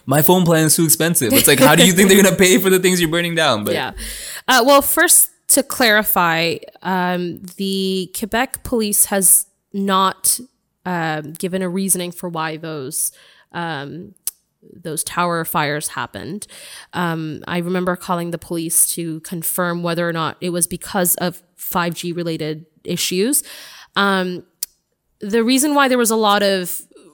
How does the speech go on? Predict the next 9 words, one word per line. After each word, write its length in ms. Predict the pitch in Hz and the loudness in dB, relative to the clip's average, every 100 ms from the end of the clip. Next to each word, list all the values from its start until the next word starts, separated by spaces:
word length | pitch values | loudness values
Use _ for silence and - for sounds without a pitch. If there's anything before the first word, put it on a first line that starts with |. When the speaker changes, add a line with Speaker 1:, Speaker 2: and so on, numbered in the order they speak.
| _ | _
Speaker 2:
relation 600 | 202 226 226 214 - 247 247 | -2 0 2 2 2 0 -2
to 120 | 277 | -2
five 340 | - 254 262 | 2 2 0
G 220 | 220 269 | -2 -2
was 160 | 262 220 | 0 0
because 560 | 214 - 196 196 190 - - - - _ _ _ _ 208 | -2 -2 0 2 0 -2 -12 -20 -20 _ _ _ _ -4
very 240 | 220 220 | 0 2
similar, 680 | 214 233 214 208 202 190 185 - _ _ - - | 4 2 2 2 2 2 0 -6 _ _ -14 -6
um, 800 | 185 185 180 180 175 165 151 | -4 -2 -2 -4 -6 -8 -12